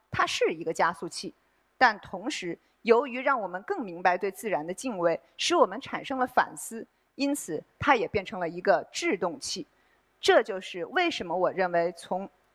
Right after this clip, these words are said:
明年开始是一个由零到一的变化，反思即将产生，相持即将开始的原因。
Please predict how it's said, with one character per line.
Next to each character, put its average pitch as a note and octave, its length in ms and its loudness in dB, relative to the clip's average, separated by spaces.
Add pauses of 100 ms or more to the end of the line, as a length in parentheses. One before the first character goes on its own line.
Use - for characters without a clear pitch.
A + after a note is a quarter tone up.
明 A#3 280 0
年 F#3 200 2
开 F#3 240 4
始 F3 220 -6 (240)
是 - 180 -2
一 G#3+ 140 -2
个 G3+ 140 4
由 G3+ 300 2
零 F#3 260 -10
到 F4 260 2
一 C4+ 180 -8
的 C#4+ 80 0
变 F3+ 260 -4
化， - 260 0 (320)
反 E3+ 280 -2
思 D#4 220 -6
即 B3 120 -8
将 G3 200 0
产 - 220 -6
生， G3 260 -4 (280)
相 D#4 340 6
持 D#3+ 420 -10
即 - 100 -14
将 E3+ 180 -2
开 G#3+ 240 2
始 - 160 -4
的 - 120 -8
原 E3 280 -4
因。 A3+ 140 -4